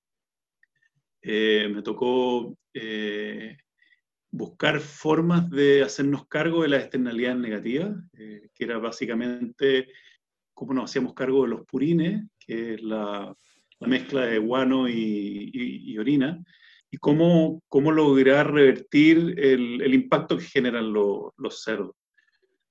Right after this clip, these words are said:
Así que desde entonces hemos estado, yo te diría que est-, esto partió con un sueño el, a fines del noventa y nueve, en un viaje que hicimos a Europa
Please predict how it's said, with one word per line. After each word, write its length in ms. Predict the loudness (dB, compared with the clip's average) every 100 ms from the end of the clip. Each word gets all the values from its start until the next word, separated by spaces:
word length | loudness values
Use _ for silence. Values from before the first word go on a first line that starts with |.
| _
Así 180 | -4 2
que 120 | 6
desde 160 | 6 6
entonces 400 | 4 6 4 4
hemos 280 | 4 4 2
estado, 600 | 4 6 8 6 2 -2 -12 -14 -4
yo 180 | 0
te 60 | 4
diría 340 | 4 6 4
que 460 | 4 2 0 -4 -8 -16 -18
est-, 160 | -20 -20 _ -6
esto 240 | -2 0
partió 380 | 0 2 2 4
con 120 | 6
un 100 | 6
sueño 440 | 4 4 6 6
el, 260 | 4 4 0
a 60 | -4
fines 300 | 0 0 2
del 160 | 4
noventa 320 | 4 2 2
y 20 | 2
nueve, 380 | 4 4 4
en 100 | 4
un 100 | 4
viaje 280 | 4 2 0
que 80 | -2
hicimos 280 | 0 2 4
a 60 |
Europa 580 | 4 6 4 2 -2 -4